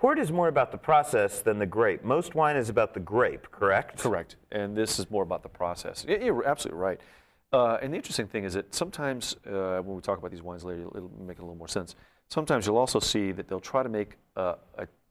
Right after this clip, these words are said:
Speaker 2: tawny port without having to go through the aging process by blending white port and red port. Uh, but the basic difference is white port is a blend of six, up to six different varietals, uh, that are produced, produced in that Douro region of, uh,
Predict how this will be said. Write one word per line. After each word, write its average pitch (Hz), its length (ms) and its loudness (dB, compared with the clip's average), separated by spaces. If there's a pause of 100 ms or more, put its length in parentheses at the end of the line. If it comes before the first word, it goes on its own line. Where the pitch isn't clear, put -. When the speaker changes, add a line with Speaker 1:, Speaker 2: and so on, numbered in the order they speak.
Speaker 2:
tawny 120 340 -6
port - 400 -4 (420)
without 107 180 4
having 107 240 -2
to 101 40 -4
go 101 120 0
through 104 120 0
the 98 120 -2
aging 107 220 -2
process 92 340 -2
by 90 200 -8
blending 92 520 -6 (420)
white 107 200 4
port 90 240 -2
and 80 100 -8
red 90 200 0
port. 82 180 -8 (420)
Uh, 95 360 4
but 110 100 4
the 165 60 2
basic 262 240 4
difference 135 200 -2
is 98 140 -2
white - 220 2
port 107 320 0
is 98 220 0
a 92 100 2
blend 98 280 -2
of 85 80 -10
six, - 300 -4 (340)
up - 140 -2
to 113 100 -6
six - 220 -2
different - 360 -8
varietals, 78 480 -8 (440)
uh, 90 300 2
that 98 120 4
are 95 40 2
produced, - 340 -4
produced 101 220 -2
in 104 60 0
that 98 120 -2
Douro 98 360 4
region 85 360 -6
of, 82 240 -10
uh, 85 40 -10